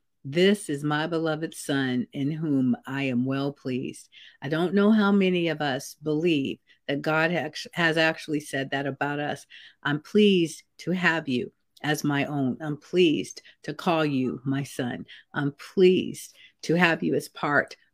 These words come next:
of my family." Uh, these are some of the beautiful things in any normal family household. When a new child is born,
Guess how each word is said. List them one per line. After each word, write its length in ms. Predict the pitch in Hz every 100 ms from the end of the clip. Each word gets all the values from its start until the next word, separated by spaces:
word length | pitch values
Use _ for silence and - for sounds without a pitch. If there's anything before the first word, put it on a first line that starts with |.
| -
of 180 | 151 156
my 160 | 147 - -
family." 480 | 143 139 131 104 - - - _ -
Uh, 200 | 139 113
these 380 | 151 180 196 180
are 120 | 160
some 320 | 143 - 170 165
of 100 | 151
the 100 | 135
beautiful 560 | 135 160 165 160 151
things 300 | - 135 139
in 120 | 147
any 340 | - 175 202 196
normal 680 | 156 165 175 180 165 156 _ _
family 440 | 180 170 170 151 151
household. 540 | 165 151 156 151 131
When 160 | 147 143
a 60 |
new 420 | 139 156 180 185 180
child 540 | - 170 170 147 135
is 180 | 147 147
born, 520 | 143 160 151 143